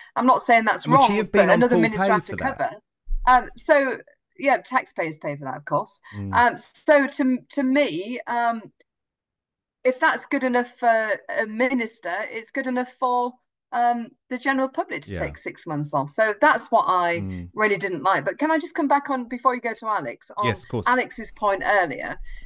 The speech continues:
Speaker 2: Please.
Speaker 1: Um, you, Alex, you're beginning to sound like the Lib Dems. It's so easy to hark from the sidelines,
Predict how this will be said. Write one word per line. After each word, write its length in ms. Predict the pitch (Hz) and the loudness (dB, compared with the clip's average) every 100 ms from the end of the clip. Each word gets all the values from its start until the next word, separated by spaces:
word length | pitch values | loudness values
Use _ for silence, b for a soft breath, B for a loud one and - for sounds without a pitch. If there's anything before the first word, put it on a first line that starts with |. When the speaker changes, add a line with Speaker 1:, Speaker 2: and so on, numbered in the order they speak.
| - | -8
Speaker 2:
Please. 240 | 104 87 | -8 -4
Speaker 1:
Um, 260 | 226 135 - | 0 0 0
you, 220 | - 247 - | -8 -12 -2
Alex, 340 | 269 302 254 294 | 2 4 2 -2
you're 80 | 262 | 0
beginning 380 | 294 339 302 | 2 2 2
to 80 | 277 | 0
sound 260 | 240 262 247 | 0 0 0
like 160 | 240 | -4
the 80 | 220 | -4
Lib 260 | 226 226 - | -6 -6 -4
Dems. 420 | 190 190 247 285 - | -4 -4 -6 -10 -8
It's 260 | 220 403 - | -10 -8 2
so 220 | 302 277 | 2 4
easy 400 | 277 277 262 220 | 4 4 0 -8
to 180 | - 214 | -4 -2
hark 340 | 240 233 - | 0 -2 -2
from 220 | - 220 | -8 -8
the 160 | 208 202 | -8 -12
sidelines, 1120 | - - 240 233 180 139 123 165 240 254 - | -8 -2 0 0 -4 -8 -6 -6 -8 -10 -16